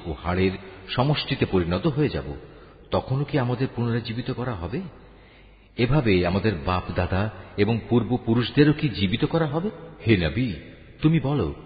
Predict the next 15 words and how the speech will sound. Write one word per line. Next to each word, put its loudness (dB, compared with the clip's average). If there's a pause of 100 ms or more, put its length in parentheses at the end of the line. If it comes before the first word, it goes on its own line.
(360)
অবশ্যই 2 (100)
আগে 4
পরের 6 (160)
সব 6
লোককেই 4 (400)
একটি -4
নির্দিষ্ট 2
দিনে 4 (200)
একটা 0
নির্দিষ্ট -2
সময়ে -2 (220)
অবশ্যই -2
জড়ো -2
করা -6
হবে। -10